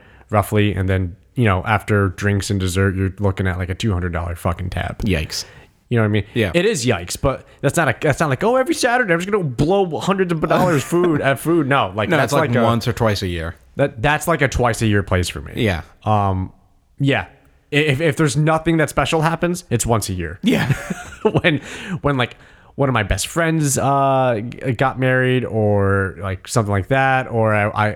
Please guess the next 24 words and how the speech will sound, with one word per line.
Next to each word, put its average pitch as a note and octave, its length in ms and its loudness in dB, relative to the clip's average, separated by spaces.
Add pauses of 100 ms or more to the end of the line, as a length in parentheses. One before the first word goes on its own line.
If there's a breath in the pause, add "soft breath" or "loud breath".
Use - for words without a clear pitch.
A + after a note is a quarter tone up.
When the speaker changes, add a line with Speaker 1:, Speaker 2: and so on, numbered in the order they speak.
Speaker 1:
it - 20 2
was G#2+ 180 2
a, G2+ 60 0
somebody, A#2 520 0
one A2+ 160 0
of A#2 40 -2
my A2 80 2
best A2 240 0
friends A2+ 220 0
that G#2 100 2
I - 20 2
couldn't G#2 220 0
catch G#2 180 0
up A2 140 0
with A2 160 -2
all G#2+ 200 -4
year, A#2+ 440 0
Speaker 2:
Mm. A#2+ 160 0
Speaker 1:
and G2 120 0
then G2+ 380 -2
it G#2 80 -4
was G2 360 -2
his, F2+ 220 -2
like, F2+ 320 -4